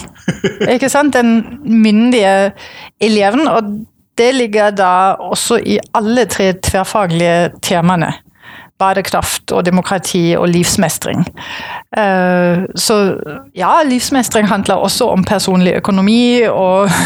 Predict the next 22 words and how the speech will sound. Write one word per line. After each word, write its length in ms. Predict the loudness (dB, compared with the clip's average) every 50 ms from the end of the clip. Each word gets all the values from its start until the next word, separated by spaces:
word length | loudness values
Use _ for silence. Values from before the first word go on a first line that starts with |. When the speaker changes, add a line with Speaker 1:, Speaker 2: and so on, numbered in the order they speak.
| 0 0 0 0 -2 -4 -6
Speaker 2:
<laughs> 540 | -6 -6 -6 -4 -6 -6 -8 -6 -4 -2 -2
men, 80 | -2 0
men 220 | 0 0 0 2
det 80 | 0 0
handler 600 | -2 -2 0 2 2 2 2 2 0 0 -2 -4 -8 -16 _ _ _
også 400 | -4 -4 -2 -2 -2 0 0 0 0 -2 -2
om 320 | -2 0 2 2 4 4 4 2 2 -2 -8 -18 -20 -20 -20 _ _ _ _
myndiggjøring 800 | 0 0 2 4 4 4 4 4 2 2 2 2 2 2 2 2 0
og 680 | 0 -2 -2 0 2 2 2 2 0 0 -4 -8 -12 -12
faktisk 500 | -6 -4 -4 -4 -2 -4 -4 -4 -2 -2
være, 300 | 0 0 0 0 0 -2 -4 -8 _ _ -12
kunne 400 | -6 -2 0 2 2 2 2 2
være 260 | 2 2 2 0 -2 -2
en 260 | -2 -2 0 0 0 0
aktiv 460 | -2 -6 -8 -8 -6 -6 -6 -4 -2
deltaker, 640 | -2 -2 -2 -2 -2 -2 -2 0 0 -2 -2 -4 -8 -14 -14
for 260 | -12 -6 -2 0 0 0
eksempel 600 | 0 -2 -2 -2 -2 -2 -2 -2 0 0 0 -2 -2
i 200 | -2 0 0 2
den 240 | 2 2 2 0 0
forhandling 720 | 0 -2 -2 0 0 -2 -4 -4 -2 0 2 2 2 2 2
om 280 | 0 2 4 4 4